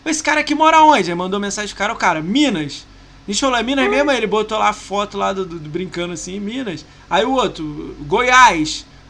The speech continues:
Speaker 1: Aí o outro, entendeu? Aí tá aparecendo mó galera do mapa, Rio Grande do Sul, Paraná, apareceu três do Paraná. Aí é muito
Speaker 2: Ah,
Speaker 1: louco.
Speaker 2: legal isso.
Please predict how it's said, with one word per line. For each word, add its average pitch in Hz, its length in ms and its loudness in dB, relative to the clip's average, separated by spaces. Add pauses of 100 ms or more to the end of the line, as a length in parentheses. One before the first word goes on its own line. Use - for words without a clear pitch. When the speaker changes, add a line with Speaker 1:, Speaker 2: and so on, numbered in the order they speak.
Speaker 1:
Aí 170 120 -4
o 220 80 -4
outro, 220 340 -4
entendeu? 262 300 2
Aí 214 100 4
tá 226 140 2
aparecendo 262 480 -2
mó 277 400 -4
galera 349 440 0
do 285 120 -4
mapa, 226 340 0
Rio 135 160 -2
Grande 226 240 -8
do 226 80 -14
Sul, - 180 -14
Paraná, 233 680 2 (260)
apareceu 160 300 -6
três 208 240 -4
do 214 80 -8
Paraná. 185 540 -2 (880)
Aí 156 120 0
é 185 40 0
muito 208 320 -4
Speaker 2:
Ah, - 80 6
Speaker 1:
louco. 320 260 0
Speaker 2:
legal 359 160 2
isso. - 100 -10